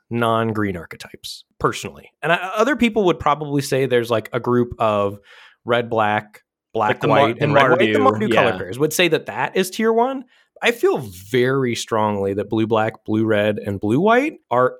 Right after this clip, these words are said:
Speaker 1: equally as good as those, and even better if you're in a pod where black or red,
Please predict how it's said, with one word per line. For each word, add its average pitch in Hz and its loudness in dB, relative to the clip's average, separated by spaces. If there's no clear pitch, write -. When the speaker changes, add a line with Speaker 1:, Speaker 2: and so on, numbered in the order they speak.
Speaker 1:
equally 214 0
as 165 2
good 131 0
as 170 0
those, 233 0
and 160 2
even 240 2
better 110 0
if 104 -4
you're 110 0
in 104 0
a 98 -4
pod 98 -4
where 101 -2
black 98 -2
or 104 -6
red, 101 -2